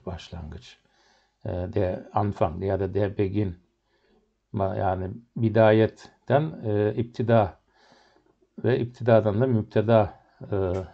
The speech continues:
ismi mef'ulü oluşmuş. Bede'e sülasisinden geliyor. Başlamak, yani başlayan,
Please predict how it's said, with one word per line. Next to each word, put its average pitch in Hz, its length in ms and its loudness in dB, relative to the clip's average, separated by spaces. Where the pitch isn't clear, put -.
ismi 117 300 -4
mef'ulü 104 400 -2
oluşmuş. 107 640 -4
Bede'e 113 500 6
sülasisinden 104 880 0
geliyor. 95 420 -2
Başlamak, 101 680 -2
yani 92 240 -8
başlayan, 107 560 0